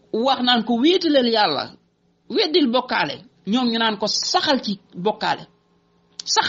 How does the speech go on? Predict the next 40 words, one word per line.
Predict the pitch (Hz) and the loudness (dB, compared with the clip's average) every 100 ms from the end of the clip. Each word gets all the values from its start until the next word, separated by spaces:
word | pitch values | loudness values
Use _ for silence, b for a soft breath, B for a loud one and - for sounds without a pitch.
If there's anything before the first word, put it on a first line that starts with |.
| - | -2
ci. | - - _ _ _ _ _ _ _ _ _ _ _ _ _ _ _ _ _ _ _ _ _ _ _ _ _ _ _ _ _ _ _ _ _ _ | -6 -6 _ _ _ _ _ _ _ _ _ _ _ _ _ _ _ _ _ _ _ _ _ _ _ _ _ _ _ _ _ _ _ _ _ _
Ba | 170 240 | 2 4
mu | 240 240 | 6 4
topp | 240 208 - | 4 2 2
leen, | 170 120 113 | 0 0 -4
ba | 165 185 | -4 0
tey | 202 196 254 - _ _ | 2 2 -2 -16 _ _
mu | - 202 | -4 0
nekk | 190 - | 0 -2
sawara. | 175 160 139 131 - | -2 -2 -2 -4 -6
Tey | - 196 | -4 -2
coono | 240 226 202 | 0 2 2
ba | 202 | 2
muy | 208 175 | 0 -2
daj | 160 165 - _ _ - | -2 -2 -4 _ _ -12
ak | - | -8
sawara | - 185 147 175 | -4 -4 -2 -2
na | 196 | -2
mettee, | 220 196 156 131 | -4 -4 -4 -2
mun | 151 220 | 0 0
na | 214 | -2
faa | 190 185 | -2 -2
dëkk | 185 196 175 | -2 -2 -4
ba | 185 | -4
faw | - - 339 208 | -2 2 2 2
te | 220 | -2
du, | 196 190 | -4 -6
te | - 214 | -4 -4
du | 180 | -4
fa | 190 | -4
jóge. | 165 165 131 B B - | 0 0 0 B B -2
Dara | 185 196 | 2 4
waralu | 185 170 156 147 | 4 4 2 0
ko | 143 | -2
lu | 147 | -2
dul | 135 - | -2 -4
ay | 135 | -6
àndandoo | 139 151 127 123 127 | -4 -4 -4 -6 -6
yu | |
bon. | - - | -8 -14